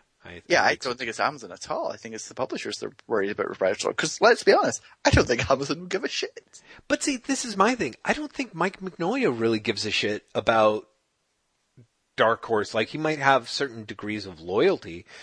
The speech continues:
Speaker 1: but I c-, I can't believe that, I mean, and Mignola is probably a, a bad guy to talk about since he's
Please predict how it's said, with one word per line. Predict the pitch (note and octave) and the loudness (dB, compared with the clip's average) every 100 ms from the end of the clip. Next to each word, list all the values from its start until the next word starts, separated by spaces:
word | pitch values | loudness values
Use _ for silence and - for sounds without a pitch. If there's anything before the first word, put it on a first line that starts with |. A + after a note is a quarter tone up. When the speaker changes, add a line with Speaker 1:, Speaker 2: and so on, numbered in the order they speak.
| - | -6
Speaker 1:
but | - | 0
I | D#3+ | 0
c-, | - F2 | -2 -12
I | E2+ D#3+ | -8 -8
can't | - G3 G3 | -6 -4 -4
believe | F3+ E3 D3 | -2 -2 2
that, | C3+ - | 0 0
I | A#2 | -4
mean, | A2 G#2 | -6 -6
and | G2 G#2 | -8 -10
Mignola | A2 G#2+ A2 | -8 -4 -2
is | G2 - | -2 -4
probably | G2 F#2 F#2 F2+ | -6 -6 -8 -10
a, | D#2+ | -10
a | D#2+ F#2 E2+ _ - | -12 -12 -12 _ -12
bad | E2 E2+ - | -10 -10 -12
guy | D#2 E2 | -14 -14
to | |
talk | D2 E2+ F#2+ | -16 -16 -14
about | E2+ E2 | -14 -14
since | - E2+ | -16 -18
he's | F2+ E2+ | -20 -20